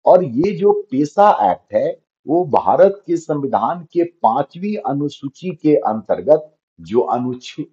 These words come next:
अ, अनुसूचित क्षेत्र आते हैं, शेड्यूल एरिया आते हैं, उनके प्रशासन से संबंधित है। तो ऐसी स्थिति में इसमें दस राज्य शामिल हैं,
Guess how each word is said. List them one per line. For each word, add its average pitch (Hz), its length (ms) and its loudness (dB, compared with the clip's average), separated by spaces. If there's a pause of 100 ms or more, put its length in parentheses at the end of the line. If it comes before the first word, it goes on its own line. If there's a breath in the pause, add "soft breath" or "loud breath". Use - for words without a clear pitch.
अ, 113 180 4
अनुसूचित 143 600 -2
क्षेत्र - 560 -4
आते 120 280 4
हैं, 127 100 -4
शेड्यूल 143 380 -4
एरिया 131 280 6
आते 123 320 4
हैं, 156 260 -4 (260)
उनके 185 300 2
प्रशासन 147 600 0
से 135 140 -6
संबंधित 104 520 -8
है। 185 320 0 (120)
तो 143 200 4
ऐसी 147 420 0
स्थिति 127 360 -8
में 170 380 0 (300)
इसमें 139 380 -2
दस 180 480 2
राज्य 107 320 4
शामिल 107 400 -6
हैं, 165 360 -6